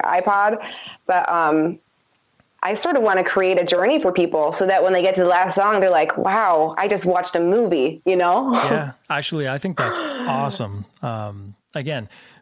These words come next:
Speaker 2: back in the day, if you listened to Pink Floyd from start to finish, or Rush,
Speaker 1: Yeah.
Speaker 2: or any, or Peter Gabriel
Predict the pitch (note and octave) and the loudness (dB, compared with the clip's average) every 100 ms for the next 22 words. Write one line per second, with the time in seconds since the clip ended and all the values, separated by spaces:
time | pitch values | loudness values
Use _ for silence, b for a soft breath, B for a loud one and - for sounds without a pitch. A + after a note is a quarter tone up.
0 | _ C3+ B2+ C3 A#2 B2+ C3 A2 F#2+ - | _ -6 -6 -6 -6 -4 -4 -6 -10 -14
1 | - - A#2+ A2+ A#2 B2 A2 - A#2+ - | -14 -8 -6 -6 -6 -8 -8 -8 -10 -8
2 | C3 A#2+ G2 - _ _ _ _ _ _ | -8 -6 -10 -14 _ _ _ _ _ _
3 | A#2 - A#2 A2+ A#2+ - A#2+ G2 - - | -12 -10 -10 -10 -12 -10 -10 -10 -14 -14
4 | - b _ - A2 G#2 A#2+ B2 G#2+ - | -18 b _ -12 -10 -10 -8 -8 -10 -12
5 | - - A#2 A2 G#2+ B B _ C#3 D3+ | -12 -10 -8 -8 -10 B B _ -8 -8
6 | E3 C3+ A#2 - E3+ D#3 B2 B2+ B2 A#2 | -8 -8 -8 -8 -6 -6 -6 -6 -6 -8
7 | G2 F#2 | -8 -12